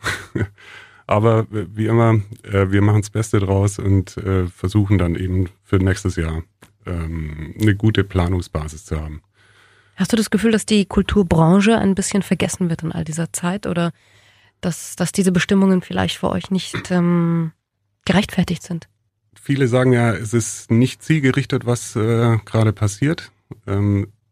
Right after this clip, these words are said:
Speaker 1: sehe ich auch. Ich muss dazu sagen, wir sind dankbar, dass wir nicht so hart getroffen sind, also von der finanziellen Seite wie, wie jetzt, äh, komplett freie Theater oder, ähm, eben Kulturhäuser. Ähm, wir bekommen ja Zuschüsse von der Stadt Ulm und vom Land Baden-Württemberg und kommen damit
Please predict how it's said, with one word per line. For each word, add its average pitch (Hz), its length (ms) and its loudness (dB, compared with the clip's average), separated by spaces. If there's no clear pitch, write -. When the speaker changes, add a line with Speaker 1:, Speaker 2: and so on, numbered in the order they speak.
Speaker 1:
sehe 110 280 2
ich - 160 -10
auch. 123 320 -6
Ich - 140 -12
muss - 480 -4
dazu 110 280 0
sagen, 113 340 4
wir 107 80 0
sind 104 240 0
dankbar, 110 380 2
dass 101 240 -2
wir 104 240 4
nicht 107 260 4
so 110 340 0
hart 120 220 -4
getroffen 110 540 -2
sind, 101 320 0
also 95 280 -4
von - 160 -2
der 95 80 2
finanziellen 101 540 2
Seite 92 340 -2
wie, 92 220 -2
wie 101 100 2
jetzt, 98 180 2
äh, 95 200 0
komplett - 380 0
freie 95 320 0
Theater 95 580 -2
oder, 90 380 -4
ähm, 85 380 -8
eben 92 140 -4
Kulturhäuser. 107 800 0
Ähm, 98 240 4
wir 98 100 2
bekommen 104 340 2
ja 95 120 4
Zuschüsse 107 500 -2
von 98 120 2
der 95 80 2
Stadt - 240 -6
Ulm 117 380 0
und 98 520 0
vom 95 220 0
Land 98 200 0
Baden-Württemberg 95 680 0
und 92 140 -8
kommen 95 240 0
damit 98 300 0